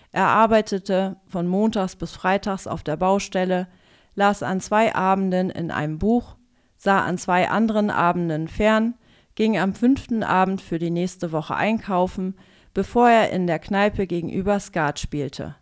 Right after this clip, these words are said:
putzte am Samstag und schlief sich sonntags aus. Und genau das tat er auch an den Weihnachtstagen, einfach so, als wenn nichts wäre.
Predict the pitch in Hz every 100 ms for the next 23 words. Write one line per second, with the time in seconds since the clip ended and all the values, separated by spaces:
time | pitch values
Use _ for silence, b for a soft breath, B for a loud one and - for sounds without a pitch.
0 | _ _ - 220 - - 147 113 160 170
1 | 208 214 220 202 202 b b b - 233
2 | - 190 180 - 202 - 156 170 180 -
3 | 80 92 - - _ _ _ - 190 202
4 | 208 226 277 294 - 185 185 196 175 151
5 | 156 - 180 196 180 165 160 - - 143
6 | 143 151 156 _ _ - 220 240 220 196
7 | 170 170 180 b b b b - 226 160
8 | 147 151 - - 151 147 147